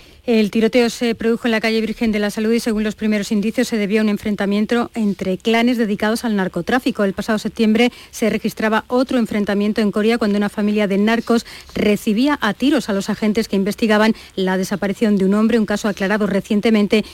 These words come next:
y que se debió a una venganza por el robo de un cargamento de droga.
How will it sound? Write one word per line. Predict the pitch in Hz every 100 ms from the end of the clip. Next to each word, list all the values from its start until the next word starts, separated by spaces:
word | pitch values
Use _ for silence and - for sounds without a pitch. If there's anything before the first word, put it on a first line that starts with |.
| -
y | 196
que | -
se | 202 269
debió | 226 214 214 -
a | 202
una | 214 190
venganza | 180 185 220 254 277
por | - 175
el | 175
robo | 208 202 214 214
de | 220
un | 269
cargamento | 285 247 180 175 175 180
de | 202
droga. | 196 175 170